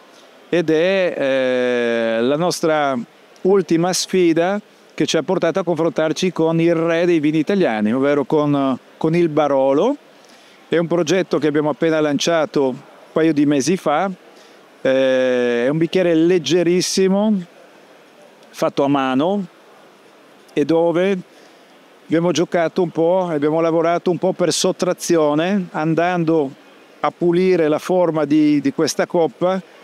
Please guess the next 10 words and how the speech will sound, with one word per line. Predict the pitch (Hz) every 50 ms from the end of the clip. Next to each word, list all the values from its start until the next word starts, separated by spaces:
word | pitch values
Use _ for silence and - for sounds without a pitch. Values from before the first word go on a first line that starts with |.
| - - - - -
in | - 147 156
maniera | 170 170 175 185 180 185 180
tale | - - 190 180 175 170 160 151 147 147 143
di | 151 160 175 180 175 160 143 123 110 - - - - - - - - - - - - - - - - - - - -
valorizzare | - - 123 147 151 170 170 170 165 143 123 156 175 175 170 156 147 139 135 120 113 - - - - - - - - - - - - - - -
la | 135 135
complessità | - 160 165 143 165 165 - - 156 135 - 170 170
di | 156 151 143
questo | - 165 147 - - 185
vino, | 180 170 180 175 175 175 180 185 190 185